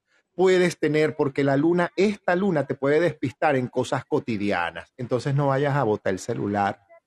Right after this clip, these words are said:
No vayas a dejar las llaves mal botadas. Es que las dejé pegadas en el carro. No. Eh, de-, así, ponga, coloque ese papelito, porque a veces los libranos son un tanto despistados en determinadas lunas. Una es esta.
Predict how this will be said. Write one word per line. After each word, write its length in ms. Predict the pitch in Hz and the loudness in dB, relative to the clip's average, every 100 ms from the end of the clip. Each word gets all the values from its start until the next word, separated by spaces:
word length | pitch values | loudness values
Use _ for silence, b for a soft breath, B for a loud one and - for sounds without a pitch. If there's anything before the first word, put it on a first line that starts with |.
| _ _ _ _ _ _ _ _ 131 | _ _ _ _ _ _ _ _ -2
No 140 | 131 | 0
vayas 280 | 123 113 113 | 2 2 2
a 80 | 131 | 0
dejar 240 | 117 104 | 0 0
las 180 | 107 123 | 0 0
llaves 380 | 120 113 117 120 | 0 0 -2 -2
mal 200 | 110 107 | -4 -2
botadas. 920 | 110 - 107 101 101 101 - - _ _ | -4 -2 -2 0 -2 -6 -10 -20 _ _
Es 80 | 117 | -10
que 80 | - | -2
las 140 | 147 156 | 0 0
dejé 140 | 120 | -2
pegadas 420 | 127 127 127 147 | -2 0 0 -2
en 120 | 147 | -4
el 140 | 107 - | -8 -8
carro. 540 | - 117 120 - - - | -4 -2 -4 -6 -14 -4
No. 640 | 143 151 160 165 139 165 _ _ _ _ _ _ _ | 0 4 4 2 0 -8 _ _ _ _ _ _ _
Eh, 340 | 120 123 117 101 | -2 0 0 -4
de-, 220 | 113 127 | -4 -2
así, 320 | 120 120 101 | -2 -2 -2
ponga, 360 | - 113 143 143 | -2 -2 -4 -2
coloque 380 | 143 139 139 | 2 2 0
ese 160 | 196 240 | -2 0
papelito, 680 | 214 196 131 120 120 - 104 | -2 0 0 0 -2 -2 -6
porque 260 | 85 80 | -6 -8
a 40 | 78 | -8
veces 240 | 85 160 | -4 0
los 160 | 220 190 | 2 2
libranos 520 | 147 127 123 131 175 | 2 2 0 0 -2
son 120 | 196 | -2
un 120 | 185 | -2
tanto 320 | 170 175 170 190 | 0 -2 0 -2
despistados 680 | 180 - 120 - 120 139 180 | -2 -4 -6 -2 0 2 0
en 100 | 147 | -2
determinadas 720 | 139 131 113 107 95 107 127 | -2 -2 -2 -2 0 0 0
lunas. 400 | 139 139 107 - _ | 0 0 -2 -6 _
Una 200 | 123 120 | -4 -2
es 80 | 113 | -2
esta. 540 | 120 92 - - - | -4 -6 -10 -14 -14